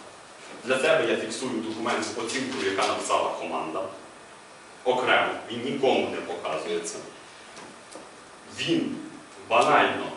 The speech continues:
множиться на коефіцієнт неврахованих задач і багів. Тому що коли розробник оціняє вісім годин, він не думає, що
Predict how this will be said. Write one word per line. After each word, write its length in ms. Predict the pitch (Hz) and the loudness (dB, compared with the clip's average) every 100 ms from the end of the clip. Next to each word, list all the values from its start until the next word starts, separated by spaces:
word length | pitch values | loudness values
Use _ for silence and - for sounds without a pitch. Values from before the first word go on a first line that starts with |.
| - - | -12 -6
множиться 720 | 120 139 143 - - - - - - | -2 4 4 4 0 -2 -4 -6 -2
на 100 | - | 0
коефіцієнт 1040 | - - - 131 - 127 131 104 - - 110 | 2 2 0 -2 -4 -2 0 0 0 -4 4
неврахованих 840 | 127 - - - - - - - - | 6 6 6 4 4 2 2 -2 -4
задач 300 | - - - - - - - - - - | -2 0 -2 -4 -8 -12 -12 -14 -14 -6
і 180 | 156 131 - - - - - - - - | -2 -2 -2 -6 -12 -12 -14 -14 -6 0
багів. 420 | - - 101 101 - - - | 0 0 -2 -2 -6 -12 -4
Тому 160 | 139 165 | 2 4
що 160 | 170 | 4
коли 160 | - 214 | 8 10
розробник 440 | 208 190 220 185 | 10 10 8 6
оціняє 400 | 180 185 196 185 | 4 4 4 4
вісім 280 | 185 - 185 | 2 0 2
годин, 320 | 165 170 226 - - - 107 | 2 4 2 0 -6 -10 -4
він 220 | 104 107 | -2 0
не 60 | |
думає, 380 | 107 113 120 143 | 0 0 2 2
що 400 | - - 123 - | 2 2 4 4